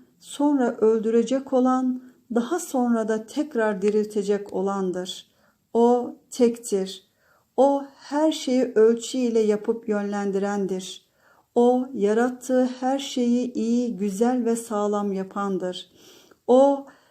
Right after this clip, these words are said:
en doğru sözlü olandır. O uyumaz, zaten ona uyumak da yakışmaz. O iyidir, güzeldir. İyiliği ve güzelliği sever. O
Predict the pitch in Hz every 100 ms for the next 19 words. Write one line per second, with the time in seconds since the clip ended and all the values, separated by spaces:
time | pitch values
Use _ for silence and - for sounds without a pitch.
0 | _ - 294 285 247 240 233 233 226 214
1 | 208 220 202 214 220 202 185 185 - -
2 | _ _ _ _ - 254 269 269 - 233
3 | 226 240 233 220 202 214 285 302 - 254
4 | 240 226 226 220 220 220 214 240 247 202
5 | 196 190 196 - 190 190 185 - _ _
6 | _ _ 226 233 247 240 - 226 240 247
7 | 208 240 220 170 196 190 214 214 185 185
8 | 185 - _ _ _ _ 233 247 233 285
9 | 294 233 208 208 220 214 208 208 196 -
10 | 196 185 185 190 - _ _ _ _ -
11 | 220 226 240